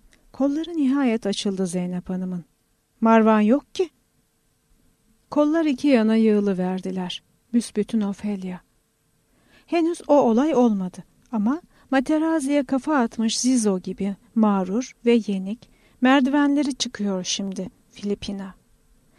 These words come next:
Zeynep Hanım arkasından romatizmalı Sancho Pancho. Filipina ardında Arapça söylenen Zeynep Hanım'a baka baka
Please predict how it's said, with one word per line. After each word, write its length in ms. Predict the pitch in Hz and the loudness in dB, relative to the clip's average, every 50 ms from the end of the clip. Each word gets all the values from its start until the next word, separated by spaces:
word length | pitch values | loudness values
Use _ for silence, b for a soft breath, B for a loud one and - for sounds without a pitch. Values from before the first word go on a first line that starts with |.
| b b b b | b b b b
Zeynep 480 | b - 247 277 302 311 370 381 - - | b 4 4 4 6 4 0 -2 -2 0
Hanım 240 | 294 285 311 302 277 | 0 0 2 2 0
arkasından 800 | 247 220 208 - - 214 - - - 208 196 190 208 240 285 294 B B B B B - | 0 0 -2 -4 -6 -8 -6 -6 -6 -6 -4 -2 -2 -2 -2 -4 B B B B B -2
romatizmalı 720 | 247 226 226 240 254 247 - 330 277 277 277 269 262 277 | 0 0 2 2 0 0 -4 -6 -4 -2 -2 0 0 -2
Sancho 440 | 254 - 254 226 226 233 240 - 247 | -2 -2 -2 -2 -2 -2 -4 -4 -6
Pancho. 480 | 240 - 220 214 196 190 180 - - 185 165 _ _ _ _ _ _ _ _ _ _ _ _ _ _ _ _ _ | -4 -4 -6 -6 -6 -6 -8 -8 -10 -10 -12 _ _ _ _ _ _ _ _ _ _ _ _ _ _ _ _ _
Filipina 560 | - - 320 320 359 - - 392 349 277 226 | -6 -4 -2 -2 -2 -2 -4 -2 -2 0 0
ardında 520 | - 214 196 196 196 196 202 214 208 220 | 0 0 -2 -2 -2 -2 -2 0 0 0
Arapça 460 | 170 220 220 247 269 262 - - 208 190 | 0 0 0 0 -2 -4 -4 -6 -6 -6
söylenen 640 | - - 190 185 180 185 185 180 185 202 240 262 - _ _ _ _ _ _ _ _ _ _ _ _ _ _ - | -4 -6 -6 -6 -6 -8 -8 -6 -4 -2 -2 -2 -4 _ _ _ _ _ _ _ _ _ _ _ _ _ _ -12
Zeynep 520 | - 196 202 202 202 233 262 262 247 - | -4 -2 0 0 2 0 -2 -2 -4 -8
Hanım'a 380 | 196 185 185 185 180 180 180 175 | -8 -8 -6 -6 -6 -6 -6 -4
baka 340 | 190 202 - - 254 220 | -4 -4 -4 -4 -6 -6
baka 420 | 190 190 175 - - - 220 262 | -6 -8 -12 -12 -10 -8 -8 -8